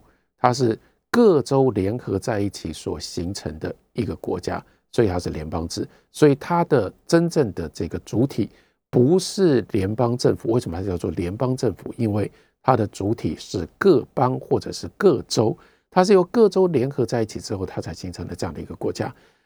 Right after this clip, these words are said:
所以参议院基本上就是要保障这个国家，这个联-，联邦的政府是由五十州的这个每一个各州，他们独立意志底下，在宪法的规定底下所组成的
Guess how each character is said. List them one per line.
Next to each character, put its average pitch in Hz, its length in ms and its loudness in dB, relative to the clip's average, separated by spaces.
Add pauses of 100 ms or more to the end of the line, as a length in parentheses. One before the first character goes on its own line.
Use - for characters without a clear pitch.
(160)
所 165 120 6
以 147 120 6
参 180 340 0
议 180 120 2
院 151 280 4
基 - 180 -2
本 95 140 0
上 90 160 -6
就 95 140 -2
是 98 100 -4
要 90 100 0 (140)
保 82 220 -2
障 - 240 0 (680)
这 185 160 8
个 143 120 4
国 101 260 -2
家， 127 260 0 (160)
这 135 120 2
个 113 80 4
联-， 98 260 -2
联 117 140 0
邦 135 120 0
的 139 60 0
政 - 160 2
府 - 180 -6 (360)
是 160 240 4
由 113 340 4
五 104 220 2
十 107 240 -2
州 143 320 2
的 95 180 0
这 110 220 0
个 90 220 -6
每 107 180 -2
一 107 80 -4
个 - 140 2 (120)
各 190 240 4
州， 131 280 2 (400)
他 123 120 2
们 117 180 2 (200)
独 147 280 4
立 208 260 2
意 190 180 2
志 139 220 -4
底 82 200 -8
下， 92 260 -4 (200)
在 113 220 2
宪 151 240 2
法 82 140 -6
的 82 80 -8
规 98 120 -4
定 92 140 -2
底 - 80 -14
下 80 180 -10
所 98 160 -4
组 - 160 -6
成 85 200 -8
的 - 140 -8